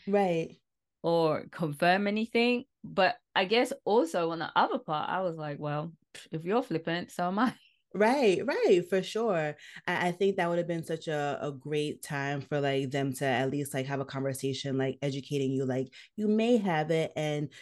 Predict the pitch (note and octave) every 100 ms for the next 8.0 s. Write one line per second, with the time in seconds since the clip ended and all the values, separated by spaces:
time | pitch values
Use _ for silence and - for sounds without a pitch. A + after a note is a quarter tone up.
0 | - - F3+ F3+ D#3 D3 E3 D#3+ - D#3
1 | E3+ F#3 F#3 D#3+ D3 D3 C#3+ C#3 C#3 C#3+
2 | C3+ C3+ C#3+ C#3 C3+ D3+ D3 B2+ - C3+
3 | C#3 - C#3 D3 D3 D3+ E3 E3+ D3+ C3+
4 | B2 C#3+ C3+ F#3+ F#3 G3+ E3+ D3 D#3+ -
5 | F3 D#3+ D#3 F#3+ A3 - _ E3+ F#3 F#3+
6 | E3 D#3 D3+ C#3 C#3 D3 C3+ - - B2+
7 | _ - - E3+ F3 E3 D#3+ D#3 D#3 D#3